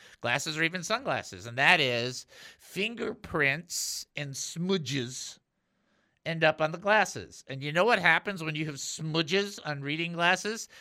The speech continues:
You can't really read. So you gotta take the glasses, take one of those little rags, or, I mean, you could use paper towels and stuff like that, but those rags work really good. And you have to kinda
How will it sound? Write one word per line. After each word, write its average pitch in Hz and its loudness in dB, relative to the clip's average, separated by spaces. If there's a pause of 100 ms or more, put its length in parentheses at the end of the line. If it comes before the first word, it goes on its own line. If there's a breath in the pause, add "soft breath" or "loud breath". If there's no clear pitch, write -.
(120 loud breath)
You 151 -6
can't 220 0
really 175 0
read. 120 -8 (880 soft breath)
So 170 0 (180)
you 139 -6
gotta 175 4
take 170 -4
the 233 -12
glasses, 208 0
take 180 -4
one 190 -4
of 190 -6
those 185 -2
little 190 0
rags, 175 4
or, 226 -2
I 262 0
mean, 302 -14
you 311 -6
could 165 -12
use 117 -10
paper 127 -6
towels 120 -2
and 120 -14
stuff 117 -8
like 117 -6
that, 156 0
but 170 -2
those 196 -6
rags 156 -2
work 135 -10
really 123 -6
good. 107 -6 (280 loud breath)
And 143 -4
you 156 0
have 160 0
to 160 -12
kinda 160 -4